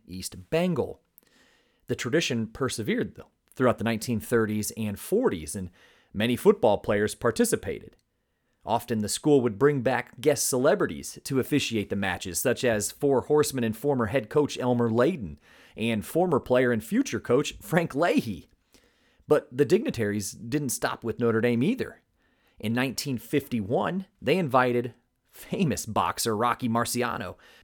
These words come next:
to campus, and they gave him the Bengal Bouts Award.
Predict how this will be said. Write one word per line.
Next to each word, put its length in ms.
to 100
campus, 540
and 160
they 100
gave 340
him 180
the 280
Bengal 460
Bouts 500
Award. 500